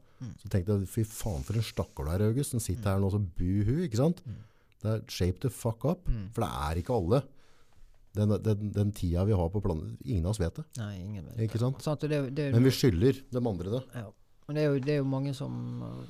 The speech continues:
Speaker 1: som sier det i ettertid, at, eh, «Å, fy faen, nå må du ta og gire ned, liksom.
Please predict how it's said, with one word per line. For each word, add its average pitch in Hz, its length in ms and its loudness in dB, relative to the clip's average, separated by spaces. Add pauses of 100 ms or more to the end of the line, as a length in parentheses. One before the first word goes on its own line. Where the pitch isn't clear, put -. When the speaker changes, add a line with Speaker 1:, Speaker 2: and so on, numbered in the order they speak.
(160)
Speaker 1:
som 131 160 -6
sier 127 260 2
det 110 80 0
i 107 100 -2
ettertid, 104 420 -6
at, - 240 -14
eh, 82 200 -14 (160)
«Å, 117 60 -14
fy - 180 -10
faen, 113 300 -8
nå 143 180 -2 (120)
må 147 240 -4
du 143 40 -10
ta 135 140 -6
og 123 180 -4
gire 123 240 -4
ned, 120 220 -6
liksom. 113 340 -12